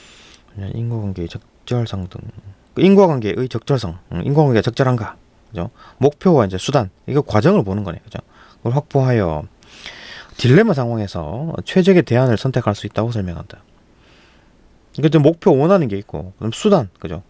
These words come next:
어, 그 중간에 목표로 가는 수단, 그 사이 이제 인과관계가 적절한가? 그걸 이제 확보해서, 어, 딜레마 상황, 아까 딜레마 상황을 이제 벗어나는,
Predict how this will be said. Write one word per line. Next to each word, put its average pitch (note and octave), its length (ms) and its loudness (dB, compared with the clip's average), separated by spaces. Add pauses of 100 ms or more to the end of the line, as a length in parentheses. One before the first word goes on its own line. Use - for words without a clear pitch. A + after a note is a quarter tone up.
어, F2 40 -10
그 F2 140 -8
중간에 A#2 400 0
목표로 A#2 340 0
가는 G#2 180 -2
수단, A#2 320 -2 (440)
그 A#2+ 100 -4
사이 D#3 160 2
이제 A2 120 -2
인과관계가 C#3 680 0
적절한가? A#2+ 560 -6 (420)
그걸 B2 140 -2
이제 A2+ 60 -6
확보해서, A#2+ 680 0 (800)
어, G2+ 340 -4
딜레마 D#3+ 280 4
상황, G2 220 -2
아까 G#2 160 -2
딜레마 C3 300 0
상황을 G#2+ 400 -2
이제 A2 140 -4
벗어나는, F#2 480 -2